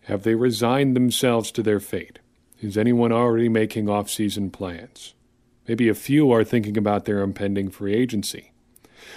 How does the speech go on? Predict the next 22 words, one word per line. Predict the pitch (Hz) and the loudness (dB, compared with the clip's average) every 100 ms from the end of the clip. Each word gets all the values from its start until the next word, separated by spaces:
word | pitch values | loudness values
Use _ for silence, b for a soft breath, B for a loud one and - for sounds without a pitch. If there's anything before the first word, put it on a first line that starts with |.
| B | B
Or | - 135 | 2 4
are | 165 | 6
they | 165 | 4
saying, | 143 156 139 123 | 2 2 4 4
"Yes, | 110 143 143 113 - - b b - | 4 4 2 0 -6 -8 b b -2
let's | 147 156 151 | 0 0 0
ride | 151 139 123 | 2 2 4
out | 123 104 | 4 2
and | 101 | 0
meet | 98 95 | -2 -4
them. | 90 - | -14 -2
Let's | 123 127 | 0 0
take | - 156 160 - | 0 0 2 0
the | |
fight | 135 147 135 123 | -2 0 0 0
to | 127 | 2
our | 127 117 | 4 2
opponent | 107 123 120 110 104 | 0 0 0 0 0
this | 120 - | -2 0
week, | 120 110 - - | 0 -2 -4 -4
next | 113 113 110 - | 0 0 0 -4
week, | 110 101 | -4 -4